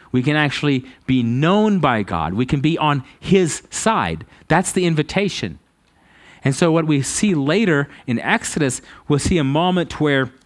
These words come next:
where at one point Moses takes his tent and pitches it outside the camp, basically.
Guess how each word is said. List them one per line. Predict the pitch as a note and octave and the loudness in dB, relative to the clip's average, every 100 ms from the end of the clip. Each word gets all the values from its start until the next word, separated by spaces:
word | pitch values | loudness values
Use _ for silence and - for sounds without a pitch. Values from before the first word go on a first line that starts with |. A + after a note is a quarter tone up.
| _ - - | _ -20 -2
where | D3 D3 | 2 4
at | D3 | 2
one | C#3 G#3+ | 2 2
point | F#3+ F3+ C#3+ | 0 0 0
Moses | B2 D3+ G#3 E3 C#3 | 0 2 2 0 -2
takes | - E3+ - | -2 -4 -2
his | A#2+ | -6
tent | - - F#3 B2+ - - | -2 0 0 -2 -14 -6
and | C#3+ B2 | -4 0
pitches | F#3+ F#3+ F3+ - | 0 0 0 -2
it | D3+ | 0
outside | B2 D#3 - - C3+ A#2 C#2 - _ _ - | 0 0 -2 0 2 0 -4 -12 _ _ -20
the | - | -14
camp, | - D3 A2+ - | -4 0 -2 -2
basically. | F#2 E2+ - - G#2+ | -4 -4 -10 -8 -8